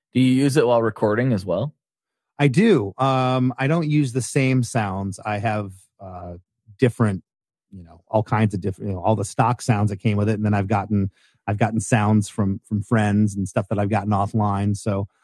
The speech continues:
Speaker 2: uh, but yeah, I, I use it for recording. It's, it's perfect.
Speaker 1: Nice. Nice. Yeah, I know a lot of people who will use a Kemper or insert digital version of a rig here,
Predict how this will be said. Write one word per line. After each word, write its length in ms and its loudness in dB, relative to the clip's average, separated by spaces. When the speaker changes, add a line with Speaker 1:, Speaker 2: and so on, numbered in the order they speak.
Speaker 2:
uh, 300 -4
but 180 -2
yeah, 260 2
I, 200 0
I 40 -2
use 220 4
it 40 0
for 120 0
recording. 360 -2
It's, 260 -10
it's 120 -10
perfect. 440 -6
Speaker 1:
Nice. 520 -6
Nice. 380 -8
Yeah, 160 6
I 80 6
know 160 8
a 40 8
lot 280 6
of 100 2
people 380 4
who 240 4
will 380 2
use 560 -2
a 80 -6
Kemper 500 2
or 420 0
insert 520 2
digital 560 2
version 680 2
of 160 0
a 60 2
rig 280 0
here, 400 4